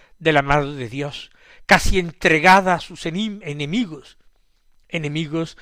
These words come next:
de fuera de las murallas y de dentro de las murallas. No dirán más a tu tierra devastada. ¿Por qué? Porque ha habido un tiempo en que parece que se ha devastado toda la inmensa riqueza espiritual de esa iglesia.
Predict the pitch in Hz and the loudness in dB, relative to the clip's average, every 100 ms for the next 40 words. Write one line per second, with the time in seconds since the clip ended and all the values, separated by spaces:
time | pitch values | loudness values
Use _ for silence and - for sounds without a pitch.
0 | - - - - - 214 208 170 156 143 | -20 -14 -8 -8 4 8 8 6 2 -4
1 | - 147 175 156 156 - 147 135 160 175 | -8 0 2 2 -6 -10 -8 -4 -4 -4
2 | - 151 135 131 - 139 135 120 127 - | -8 -12 -12 -14 -14 -8 -6 -6 -12 -16
3 | - - _ _ _ _ _ _ _ _ | -14 -14 _ _ _ _ _ _ _ _
4 | _ _ - 196 190 190 190 190 - 185 | _ _ -4 0 4 6 6 4 6 4
5 | 160 - 180 170 170 165 - - - 165 | 0 -2 0 2 2 0 2 2 4 2
6 | 127 - - - - 143 - 180 185 - | 0 -10 -20 -8 -4 0 0 0 -2 0
7 | 185 160 196 190 170 - 226 269 202 - | 0 2 -2 -6 -8 -8 0 0 0 -10
8 | 104 - - - 160 - 151 131 135 - | -16 -18 -20 -18 -10 -8 -4 -2 -2 -6
9 | 147 - - 139 156 143 - - - 170 | -12 -4 0 2 2 4 6 4 4 4
10 | 156 117 - - _ - 160 156 151 160 | 4 -2 -16 -20 _ -4 0 0 0 -4
11 | 160 202 180 165 139 143 135 180 - - | -4 -4 -4 -6 -4 -6 -6 -6 -6 -10
12 | 135 - - 135 135 - 127 127 - _ | -14 -12 -8 -8 -8 -10 -8 -8 -12 _
13 | _ _ _ _ _ _ - 143 - - | _ _ _ _ _ _ -8 -8 -6 -6
14 | 110 127 120 - - - | -8 -8 -4 0 -2 -4